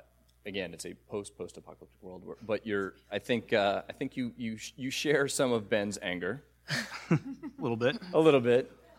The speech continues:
Speaker 1: Um, because I think that, you know, w-, af-, after the sort of initial setup, you'll, you start to sort of recognize how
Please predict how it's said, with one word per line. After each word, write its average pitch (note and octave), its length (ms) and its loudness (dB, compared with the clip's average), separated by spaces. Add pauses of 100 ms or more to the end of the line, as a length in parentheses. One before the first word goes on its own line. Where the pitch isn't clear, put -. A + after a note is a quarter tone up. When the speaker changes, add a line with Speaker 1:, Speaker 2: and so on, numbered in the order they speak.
Speaker 1:
Um, A#2+ 500 6
because B2 220 0
I C3+ 100 6
think C3 220 0
that, B2 280 2
you C3 80 0
know, G#2+ 220 2
w-, A2 260 -6
af-, A#2+ 320 0
after B2 240 0
the A#2 60 -6
sort A2+ 200 -2
of G2+ 60 -4
initial G#2 320 -6
setup, A#2 400 0
you'll, G2 240 -8
you G#2 100 -12
start F#2+ 240 -4
to G2 80 -14
sort G2 180 -8
of F2+ 120 -8
recognize F#2 800 -8
how F#2 480 -2